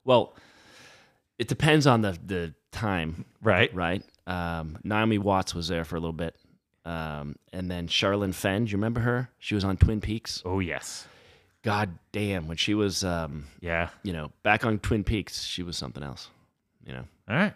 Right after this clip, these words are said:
Speaker 2: we'll say her. Troy, what is your greatest fear?
Speaker 1: Fear?
Speaker 2: Yes.
Speaker 1: Um, not fulfilling my potential.
Speaker 2: Okay.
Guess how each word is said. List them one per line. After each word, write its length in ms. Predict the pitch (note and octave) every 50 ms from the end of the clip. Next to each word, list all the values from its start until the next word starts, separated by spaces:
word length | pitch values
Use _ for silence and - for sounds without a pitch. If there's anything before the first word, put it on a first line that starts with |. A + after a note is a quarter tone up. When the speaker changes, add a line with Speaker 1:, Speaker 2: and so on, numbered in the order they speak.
| -
Speaker 2:
we'll 120 | - F#2 F2+
say 180 | - - G#2+
her. 260 | G#2+ A2 D3 D3+ C3 - - - - - - - -
Troy, 260 | - - F3+ E3+ C3+
what 180 | G#2 G#2+ B2 C3+
is 140 | D#3+ D3 -
your 140 | E3 C#3 B2
greatest 520 | G2+ - A2+ A2+ A2+ A2+ B2 - - -
fear? 320 | - - G#2 A2 G2+ D#2+ - - - _ _ _ _ _ _ _ _ - _ _ _ _ _ _ -
Speaker 1:
Fear? 380 | - - A#2+ C#3 G3 B3 C4+ - _ -
Speaker 2:
Yes. 420 | - E2 - - - - - - _ _ _ _ _ _ _ _ _ _ _ _ _ _ _ _ -
Speaker 1:
Um, 420 | C3 C3+ C#3 C#3 C#3 C#3 C3+ - -
not 420 | C#3 C#3 C#3 C#3 C#3+ D3+ C#3+ - - - _
fulfilling 540 | - - - C3+ A2+ - C3+ C3 B2+ B2 A2+
my 100 | G#2+ G2+
potential. 580 | F#2+ - - - - A#2 G#2 - - E2+ C#2+ - - - - -
Speaker 2:
Okay. 400 | - F#2 A2 - - D#2 D#2 E2